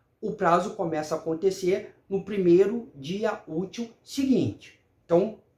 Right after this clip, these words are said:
se ele fez a consulta, por exemplo, num sábado, num domingo, o prazo, ele automaticamente ele vai começar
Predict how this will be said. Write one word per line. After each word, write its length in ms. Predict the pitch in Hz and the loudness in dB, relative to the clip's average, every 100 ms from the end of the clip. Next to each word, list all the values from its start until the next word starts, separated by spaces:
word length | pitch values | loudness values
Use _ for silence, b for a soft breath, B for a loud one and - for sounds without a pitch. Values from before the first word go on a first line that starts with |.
| _ | _
se 160 | - - | -12 -4
ele 160 | 175 - | -4 0
fez 220 | 214 214 | 0 0
a 80 | 214 | 0
consulta, 520 | 220 180 - 170 165 | -2 -2 -4 -6 -4
por 220 | - 156 | -4 -4
exemplo, 340 | 143 139 147 | -4 -6 -6
num 120 | 156 165 | -2 -2
sábado, 680 | - 156 143 139 127 120 B B | -2 0 0 -2 -6 -8 B B
num 200 | 135 147 | -6 -4
domingo, 640 | 143 127 175 226 151 110 - b b | -2 0 2 2 0 -6 -14 b b
o 140 | 135 131 | -14 -8
prazo, 500 | 143 139 160 175 190 | -2 0 0 -2 -6
ele 260 | 156 156 160 | -6 -6 -2
automaticamente 880 | 165 202 196 175 165 - 139 143 175 | 0 0 0 -4 -4 -6 -6 -6 -6
ele 80 | 151 | -8
vai 280 | 123 151 170 | -4 -4 -2
começar 680 | 156 143 - 127 123 - | -6 -6 -6 -2 -2 -4